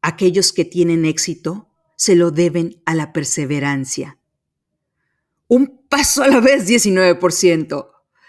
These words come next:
No son los Illuminati, sino el esfuerzo personal el que dictará un mejor futuro para nosotras. No lo olvides, estamos juntas en esto.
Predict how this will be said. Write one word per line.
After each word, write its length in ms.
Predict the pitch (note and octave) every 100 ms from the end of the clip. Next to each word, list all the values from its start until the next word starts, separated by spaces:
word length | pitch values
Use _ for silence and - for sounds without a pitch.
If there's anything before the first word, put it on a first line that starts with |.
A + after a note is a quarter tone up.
| _
No 220 | F#3+ A3 A#3+
son 340 | - B3 B3
los 220 | B3 -
Illuminati, 920 | G3+ F3+ F3 D#3+ D#3 D#3+ D#3 C#3+ B2+ - _ -
sino 360 | - G#3 F#3+
el 120 | F3+
esfuerzo 640 | E3+ - - A3 G3 B3+ B3+
personal 800 | G#3+ E3+ F3+ E3 D#3+ D3+ C#3+ - _ _
el 180 | G3 E3
que 140 | G3+
dictará 680 | F3+ F3+ - E3 E3+ E3+ - -
un 220 | A#3+ B3
mejor 320 | B3 B3+ G#3+
futuro 800 | - G#3 - F#3 E3 D#3 D3+ _
para 240 | - D#3 D#3
nosotras. 840 | D3+ - D3+ - - E3 - - _ _ _ _ _ _ _ _ _ -
No 140 | F3
lo 80 | F3+
olvides, 720 | G3 E3 E3+ F3 - - - _ _ _ _
estamos 460 | G3 - A3+ B3 -
juntas 580 | - A#3 G#3 - F#3 E3
en 140 | D3+
esto. 500 | D3+ - - D3+ _